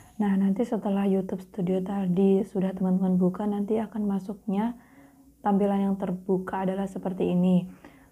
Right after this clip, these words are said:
Nanti dari tampilan ini, karena ini aku sudah login di Google aku, jadi ini nanti otomatis ngelink ke akun Google yang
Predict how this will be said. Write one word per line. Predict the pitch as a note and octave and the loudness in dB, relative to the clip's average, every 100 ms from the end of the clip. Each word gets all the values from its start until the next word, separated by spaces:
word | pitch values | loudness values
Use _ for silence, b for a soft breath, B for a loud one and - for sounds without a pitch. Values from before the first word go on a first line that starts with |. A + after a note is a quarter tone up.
| - | -2
Nanti | A3+ A3 F#3 | 0 2 2
dari | F#3 F#3 | 4 2
tampilan | F#3+ F#3+ F#3 A#3 F#3+ | 0 -2 0 0 0
ini, | F#3 F3+ F3+ G#3 A#3 A#3+ C4+ C#4 | 2 4 6 6 6 4 2 -2
karena | G3+ G3+ G#3 | -2 0 0
ini | G3+ G#3 | 0 -2
aku | G3+ G#3 | -6 -8
sudah | G3+ F#3+ F#3+ | -4 -2 0
login | F3+ F#3 - - - G3+ G3 F3+ F3 | 0 -2 -8 -20 -4 2 4 4 2
di | F#3+ | 2
Google | F#3 F#3 F#3 | 2 2 2
aku, | F#3+ F3+ - A#3 A3+ | -2 -6 -6 -2 0
jadi | F#3 F3+ | 2 2
ini | F#3 G3 G#3 | 4 2 0
nanti | G3+ G3 | -4 -2
otomatis | F#3 F3+ G#3+ F#3+ F#3 F#3+ A#3 - B B B B B G3 | -2 -2 -6 -6 -4 -2 -4 -6 B B B B B -2
ngelink | G3 G3 G#3 A3+ A3 - | 2 4 6 4 2 -6
ke | - A3+ B3 B3 b b b | 0 0 0 -4 b b b
akun | G3 G3 G#3 F#3+ | -8 -2 2 6
Google | F#3 F#3 G3+ F#3+ | 6 6 2 2
yang | G3 G#3+ A3 B3 | 2 0 0 -2